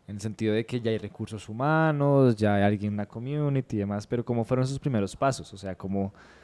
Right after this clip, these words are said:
cómo llegaste tú a, a, a Travesuras y cómo, cómo ha sido ese recorrido a hacer Travesuras lo que es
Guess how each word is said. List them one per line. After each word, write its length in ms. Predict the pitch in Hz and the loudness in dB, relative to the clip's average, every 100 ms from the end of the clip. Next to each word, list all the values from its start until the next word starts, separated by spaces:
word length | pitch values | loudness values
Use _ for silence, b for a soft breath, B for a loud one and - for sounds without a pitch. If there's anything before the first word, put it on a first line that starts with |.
| B B - | B B -6
cómo 180 | 123 | -2
llegaste 440 | 127 135 120 107 117 | 2 4 4 4 -2
tú 320 | - 131 123 | -2 0 2
a, 120 | 123 B B B B _ | 0 B B B B _
a, 140 | 131 110 107 | -8 -6 -6
a 100 | 117 | -6
Travesuras 920 | 113 107 101 160 165 143 151 - - - | -2 -2 0 2 4 4 0 -8 -16 -14
y 120 | 120 | -12
cómo, 720 | - 117 117 127 131 135 135 _ - | -8 -6 -4 -2 0 -2 -6 _ -10
cómo 180 | 135 | -8
ha 40 | 139 | -6
sido 120 | 147 | -4
ese 100 | 143 | -2
recorrido 520 | 151 147 123 107 104 | -2 -2 -4 -2 -2
a 20 | |
hacer 180 | 104 117 | -2 -6
Travesuras 600 | - 120 117 - 101 95 | -2 0 0 -2 -8 -8
lo 100 | 110 | -10
que 340 | 113 110 98 - | -10 -10 -12 -12
es 240 | - 101 | -14 -14